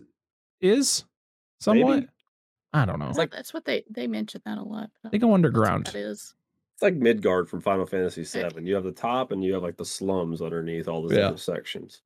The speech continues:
Speaker 1: Pretty much what it is. And she slaps him a couple times because she's like, "You're a stupid idiot."
Speaker 2: 'Cause he
Speaker 3: She
Speaker 2: mentions about, he
Speaker 3: slapped him
Speaker 2: shows her the
Speaker 3: good.
Speaker 2: gun,
Speaker 1: Yep.
Speaker 2: shows her the gun that he was planning on shooting Joe Chill.
Speaker 1: Yep.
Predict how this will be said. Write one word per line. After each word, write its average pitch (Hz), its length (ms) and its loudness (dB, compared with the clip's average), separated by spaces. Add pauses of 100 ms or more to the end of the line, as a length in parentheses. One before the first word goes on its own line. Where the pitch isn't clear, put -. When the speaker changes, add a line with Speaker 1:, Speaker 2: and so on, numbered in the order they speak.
Speaker 1:
Pretty 147 160 4
much 131 180 4
what 131 140 4
it 113 120 2
is. 104 280 0 (840)
And 135 360 6
she 139 120 4
slaps 127 400 4
him 120 80 4
a 120 40 2
couple - 220 2
times 117 380 4
because 107 480 2
she's 113 260 0
like, 101 160 0 (160)
"You're 254 200 4
a 123 40 2
stupid - 600 -2
idiot." 67 360 -2 (640)
Speaker 2:
'Cause 107 100 0
he 110 80 6
Speaker 3:
She - 20 8
Speaker 2:
mentions 113 320 6
about, 104 80 4
he 104 60 6
Speaker 3:
slapped 104 100 6
him 110 140 6
Speaker 2:
shows 127 220 8
her 117 100 8
the 101 80 6
Speaker 3:
good. 117 80 4
Speaker 2:
gun, 104 340 4 (400)
Speaker 1:
Yep. - 140 2
Speaker 2:
shows 104 100 2
her 98 80 -4
the 92 100 0
gun 92 200 0
that 87 100 -2
he 92 60 2
was 92 100 -2
planning 90 300 -2
on 85 100 -4
shooting 85 460 -4 (600)
Joe 85 200 -4
Chill. 80 340 -10 (320)
Speaker 1:
Yep. 98 240 -6